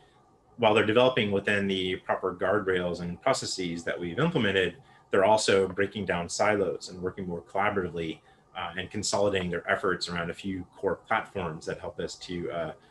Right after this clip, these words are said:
to move forward faster. And that's ultimately what it's, what it's about: allowing that, building that convenience into, you know, our systems and processes so that developers naturally migrate to it and they see the immediate, immediate benefit. That's probably the, the main thing. And that,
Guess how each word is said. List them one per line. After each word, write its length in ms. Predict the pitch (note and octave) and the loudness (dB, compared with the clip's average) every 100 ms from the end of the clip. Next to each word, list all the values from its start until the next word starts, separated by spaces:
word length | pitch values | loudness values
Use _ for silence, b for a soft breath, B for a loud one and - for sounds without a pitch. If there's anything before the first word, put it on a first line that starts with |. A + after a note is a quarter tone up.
| b - | b -2
to 140 | B2 | 2
move 200 | A#2 G#2+ | 4 2
forward 320 | G#2 F2+ E2+ | 2 2 0
faster. 440 | F#2 F2 - - - | -2 -2 -4 -8 -8
And 120 | F2+ | -2
that's 380 | F#2+ - - - b b - | 0 0 -6 -14 b b 2
ultimately 340 | B2+ A#2+ F#2+ | 4 4 2
what 180 | F2+ F2 | 2 -2
it's, 340 | F2 - - - | -4 -6 -10 -6
what 80 | F2+ | -4
it's 140 | - | -2
about: 280 | F#2 F2 - | -2 -2 -4
allowing 440 | F#2 F#2+ A2+ A#2 G2+ | -2 0 4 2 4
that, 360 | G2 G2 G#2 | 2 2 -2
building 280 | F#2+ B2+ B2 | 0 2 2
that 180 | G#2+ - | 0 -2
convenience 880 | - F#2 F#2+ F#2+ F#2 F2 - - - | -6 -6 -4 -4 -4 -4 -6 -10 -6
into, 640 | A2 A#2+ - G2+ F#2+ F#2 - | -2 -2 -2 -2 -2 -4 -8
you 120 | G2 | -6
know, 100 | F2 F2 | -6 -6
our 100 | F#2 | -6
systems 500 | - F#2 G2+ F2+ F2 | -6 -6 -6 -6 -6
and 120 | F2 | -4
processes 680 | F#2+ F#2 - F#2 E2 E2 - B B B | -2 -2 -6 -6 -6 -8 -12 B B B
so 120 | - F2 | -10 -6
that 140 | F2+ | -2
developers 460 | G2 F#2+ F#2 F2 F2 | 0 0 0 -2 -4
naturally 520 | E2+ F#2 - F#2+ F2 | -4 -4 -4 -4 -4
migrate 580 | F2 E2+ F#2 F2+ - - | -4 -2 -2 -2 -6 -6
to 160 | E2+ | -6
it 140 | D#2 E2 | -6 -8
and 80 | |
they 80 | E2 | -8
see 180 | - G#2 | -6 -8
the 140 | F2 E2 | -6 -6
immediate, 320 | F2+ F2 - - | -6 -6 -8 -8
immediate 340 | G2 F#2 - E2 | -6 -4 -4 -4
benefit. 460 | E2+ - - - _ b - | -6 -6 -10 -10 _ b -8
That's 120 | F#2+ | -6
probably 280 | - G2+ F#2+ | 0 2 2
the, 260 | F2 E2 F2 | 0 -4 -4
the 80 | F2+ | -6
main 240 | F2 F2 | -6 -6
thing. 260 | - - - | -10 -12 -8
And 120 | F#2 | -6
that, 120 | F#2+ | -8